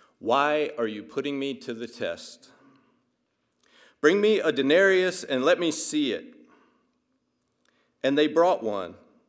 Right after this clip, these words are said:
Then he said to them, "Whose head is this and whose title?"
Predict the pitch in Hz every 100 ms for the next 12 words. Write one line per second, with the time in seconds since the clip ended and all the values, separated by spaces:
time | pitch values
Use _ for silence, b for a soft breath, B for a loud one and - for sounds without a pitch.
0 | _ _ _ _ _ _ - 143 147 147
1 | - 156 156 - 107 107 98 98 - -
2 | _ b b b - 208 262 247 233 170
3 | 180 139 - 139 139 - 104 90 85 -
4 | - - _ 127 120 113 160 160 - -
5 | 135 139 110 85